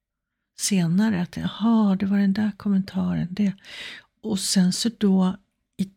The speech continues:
takt med att jag jobbar med mig själv och mitt inre barn, sen också kunna fånga upp det här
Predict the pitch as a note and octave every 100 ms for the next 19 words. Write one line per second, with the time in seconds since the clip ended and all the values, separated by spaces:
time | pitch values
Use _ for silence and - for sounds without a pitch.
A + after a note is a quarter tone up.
0 | _ - G3+ - - - G3 F3+ F3 F3
1 | - - - F#3+ F#3 F#3+ - _ _ _
2 | _ F#3+ F3+ F3+ F3 F3 - - F3 F#3
3 | F#3+ F#3+ F#3+ E3+ E3+ E3+ F3 F3 F#3+ _
4 | _ _ _ _ _ _ _ - - G#3
5 | G3 F#3+ - F#3+ F#3+ F3+ - G3+ F#3+ F#3+
6 | F#3+ E3+